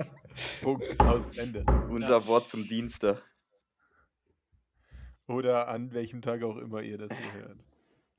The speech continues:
Speaker 1: Okay, sehr schön. Also, äh, Lars sagt, wir gewinnen, Chris sagt, wir gewinnen und Tim sagt, wir gewinnen sowieso.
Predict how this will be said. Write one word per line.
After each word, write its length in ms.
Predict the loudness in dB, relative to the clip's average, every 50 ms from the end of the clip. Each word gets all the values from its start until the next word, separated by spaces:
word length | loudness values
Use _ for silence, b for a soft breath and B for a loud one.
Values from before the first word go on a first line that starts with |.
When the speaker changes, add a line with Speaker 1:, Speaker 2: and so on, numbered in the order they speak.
| _ _ _ _ _ _ _ _ _ _ _ _ _ _ _ _ _ _ _ _ _ _ _ _ _ _ _ _ _ _ _ _ _ _ _ -10
Speaker 1:
Okay, 420 | -10 -8 -6 -6 -6 -6 -8 -10 -14 -4
sehr 240 | 2 4 4 4
schön. 280 | 2 0 -6 -8 -8 -6
Also, 460 | -6 -6 -6 -4 -4 -6 -6 -8 -10 -14 -20 -14
äh, 180 | -10 -10 -10 -10 -8
Lars 300 | -4 -2 -2 -2 -2 -2
sagt, 480 | -2 -2 0 0 -2 -4 _ _ -20 -20
wir 180 | -18 -14 -14 -12
gewinnen, 540 | -12 -12 -10 -10 -8 -8 -10 -12 -14 -16 _ _ _
Chris 260 | -14 -12 -12 -10 -8
sagt, 340 | -6 -6 -6 -6 -8 -10 -14
wir 140 | -12 -10 -8
gewinnen 500 | -8 -8 -6 -6 -8 -8 -10 -12 -16 -16 -14
und 200 | -12 -12 -12 -10
Tim 200 | -10 -10 -8 -6
sagt, 220 | -4 -4 -4 -4 -8
wir 100 | -14 -12
gewinnen 320 | -10 -8 -8 -8 -8 -10
sowieso. 560 | -10 -8 -8 -8 -8 -8 -8 -10 -10 -10 -12